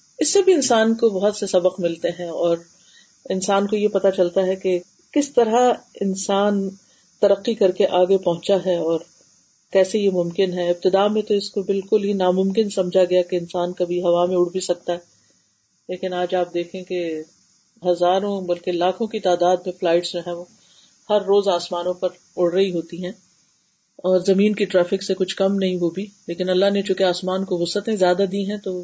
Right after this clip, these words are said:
زمین جیسے رش نہیں ہو جاتا۔ مختلف ایئرپورٹ جو ہیں ان میں ہر منٹ میں فلائٹ اتر رہی ہوتی ہے یا چڑھ رہی ہوتی ہے، اور یہ ایک نہیں کئی ایک ایسے ایئرپورٹس ہیں جو اتنے زیادہ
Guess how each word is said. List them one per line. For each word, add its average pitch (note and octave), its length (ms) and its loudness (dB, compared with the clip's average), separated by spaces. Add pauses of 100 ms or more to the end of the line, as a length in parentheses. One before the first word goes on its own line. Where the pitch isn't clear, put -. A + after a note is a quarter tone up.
(240)
زمین F3+ 300 2
جیسے F3+ 320 2
رش F#3 240 0
نہیں F#3+ 160 -4
ہو D#3+ 100 -2
جاتا۔ F#3 300 -8 (580)
مختلف A3+ 380 2
ایئرپورٹ G#3 420 4
جو G#3+ 140 -4
ہیں G#3 120 -2
ان G#3 180 -2
میں G#3 160 -2
ہر B3+ 320 2
منٹ G#3+ 360 -4
میں G#3+ 160 -6
فلائٹ F3+ 420 2
اتر F#3 240 2
رہی F#3 180 0
ہوتی F3+ 260 -4
ہے F3 80 0
یا E3+ 100 -2
چڑھ F#3 240 2
رہی F#3+ 240 -2
ہوتی E3+ 300 -8
ہے، F3 60 -8 (560)
اور F3+ 120 -6
یہ F#3+ 140 2
ایک G3 140 2
نہیں G#3 180 -4
کئی B3 260 2
ایک B3 160 0
ایسے G3+ 220 -2
ایئرپورٹس F#3 460 -6
ہیں F3+ 80 -4
جو F3 140 -6
اتنے F#3 280 -8
زیادہ F3 240 0